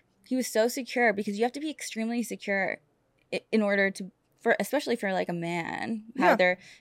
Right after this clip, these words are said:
Speaker 1: they grow up
Speaker 2: I
Speaker 1: in
Speaker 2: mean,
Speaker 1: the male ego and, like, how
Speaker 2: yeah.
Speaker 1: society, you know, kind of shapes your mind to be like, "Oh yeah, babe, go be free." That was really, um,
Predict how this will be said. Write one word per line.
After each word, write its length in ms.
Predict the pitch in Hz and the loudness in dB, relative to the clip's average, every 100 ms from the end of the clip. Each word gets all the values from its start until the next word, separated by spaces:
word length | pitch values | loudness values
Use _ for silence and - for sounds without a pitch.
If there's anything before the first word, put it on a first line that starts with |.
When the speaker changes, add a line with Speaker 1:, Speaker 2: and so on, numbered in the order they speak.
| _ | _
Speaker 1:
they 120 | 202 | -2
grow 260 | 185 190 185 | 2 4 6
up 180 | 180 175 | 6 6
Speaker 2:
I 40 | |
Speaker 1:
in 60 | 247 | 4
Speaker 2:
mean, 80 | 277 | 6
Speaker 1:
the 40 | |
male 160 | 180 175 | 6 6
ego 460 | 180 185 180 180 180 | 2 2 2 4 2
and, 140 | 180 | 0
like, 160 | 165 214 | 4 8
how 160 | 190 | 8
Speaker 2:
yeah. 40 | 190 | 6
Speaker 1:
society, 580 | 190 185 175 180 180 - | 2 0 0 -2 -8 -6
you 180 | 190 175 | -6 -4
know, 200 | 170 - _ _ | -6 -8 _ _
kind 200 | 190 175 | -6 -6
of 100 | 175 | -8
shapes 420 | - 180 175 - | -6 -6 -6 -12
your 180 | 180 175 | -6 -4
mind 360 | 165 165 185 220 | -4 -2 -2 -2
to 80 | 214 | -2
be 120 | 202 | -2
like, 180 | 196 - - - | -2 -6 -18 -8
"Oh 60 | - | -2
yeah, 160 | 269 254 | 0 0
babe, 300 | 214 202 202 | -2 -4 -4
go 140 | 214 | -4
be 140 | 202 214 | -4 -6
free." 420 | - 196 - 208 _ _ _ | -6 -6 -6 -12 _ _ _
That 220 | 233 - | 0 2
was 200 | - 339 | 2 -2
really, 580 | 240 254 247 240 233 226 | 0 0 0 0 -2 -4
um, 560 | - 208 190 180 202 202 | 0 2 2 0 -4 -10